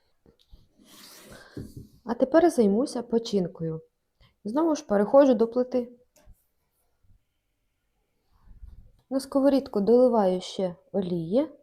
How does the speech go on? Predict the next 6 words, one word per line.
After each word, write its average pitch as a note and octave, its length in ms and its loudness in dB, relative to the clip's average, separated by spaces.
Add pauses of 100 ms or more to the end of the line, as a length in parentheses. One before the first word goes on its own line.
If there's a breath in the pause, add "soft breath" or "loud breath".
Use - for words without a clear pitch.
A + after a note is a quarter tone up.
(2000)
Тепер C4 280 0
мені A3 220 2
знадобиться F#3+ 600 -4
борошно. G3 720 -8 (100)
Беру C#4+ 200 0
шматочок - 840 -12